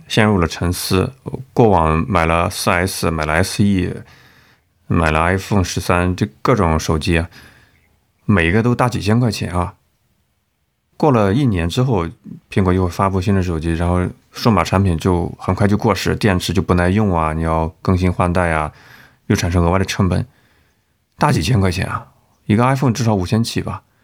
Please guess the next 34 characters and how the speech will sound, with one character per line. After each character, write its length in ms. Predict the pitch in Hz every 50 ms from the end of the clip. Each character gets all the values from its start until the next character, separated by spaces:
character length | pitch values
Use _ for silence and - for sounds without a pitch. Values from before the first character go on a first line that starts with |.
| _ _ _ _ _ _ _ _ _ _ _
但 100 | - 160
是 140 | 139 143 143
一 140 | 135 135 131
个 480 | 147 143 131 117 107 92 - - - _ _ _ _ _ _ _ -
如 220 | - 110 139 165
此 240 | 165 - - 98 95
实-， 200 | - - - - _ -
就 100 | - 110
是 320 | 110 107 98 98 - - _ _ _ _ - _ _ -
实 220 | - - 117 117
验 140 | 143 160 156
室 220 | 156 - - 143
级 160 | 120 - 104 92
别 160 | 92 90 87
的 140 | 87 - -
光 160 | 131 131 127
学 120 | 123 123
显 220 | 117 - - 87 87
微 80 | 87
镜， 260 | 85 - 113 - 127 - _ _ _ _ _
才 100 | - 143
不 140 | 135 - 113
到 100 | 139 143
两 160 | 131 107 85
千 140 | - 104 110
块 100 | - 120
钱， 240 | - - - - - _ _ _ -
还 80 | 135 131
可 140 | - 127
以 80 | 117 117
用 120 | 131 127
很 380 | 123 - - - 98 85 82 78
多 240 | - 95 98 107 104
年。 220 | 92 78 73 -